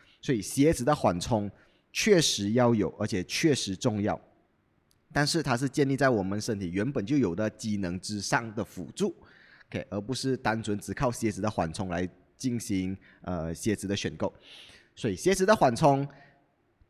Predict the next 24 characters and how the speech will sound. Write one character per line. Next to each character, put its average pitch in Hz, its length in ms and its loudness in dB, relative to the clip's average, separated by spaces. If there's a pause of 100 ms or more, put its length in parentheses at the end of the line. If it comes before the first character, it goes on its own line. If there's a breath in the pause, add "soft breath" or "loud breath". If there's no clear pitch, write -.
(140)
对 208 260 8
于 135 640 4
初 180 240 -4
学 160 160 6
者 131 180 2
而 110 100 2
言， 98 340 2 (280)
我 107 140 0
会 147 160 2
建 147 260 2
议 143 140 0
你 110 140 -2
们 90 440 -4
选 92 300 -4
择 92 280 -4
一 120 60 -8
些， 95 480 -2 (640 soft breath)
呃， 82 180 -12 (160)
鞋 123 320 0
底 127 160 -4
不 110 220 -4
要 139 160 2
太 165 260 -2
厚， 165 300 -2